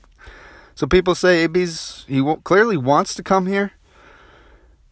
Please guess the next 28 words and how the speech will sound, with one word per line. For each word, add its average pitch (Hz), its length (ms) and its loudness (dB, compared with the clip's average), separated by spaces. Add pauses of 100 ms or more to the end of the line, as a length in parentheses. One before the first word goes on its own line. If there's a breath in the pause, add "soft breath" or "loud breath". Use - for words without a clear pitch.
(240)
There's 127 180 2
a 135 60 2
lot 143 160 6
of 143 60 -4
rumors 147 340 -4
that 131 100 0
he 127 60 -2
wanted 143 260 -2
to 139 40 -8
come 139 240 0
here 139 200 0
when 131 100 0
he 123 60 0
was 113 100 -4
on 113 160 0
Pittsburgh, 180 640 2
but 120 240 0
obviously 127 340 -2
the 117 60 -4
Steelers 127 360 -2
aren't 131 180 -4
gonna 131 160 -2
trade 131 260 0
him 127 140 -2
to 131 80 -4
the 123 60 0
New 123 180 0
England. 131 420 -2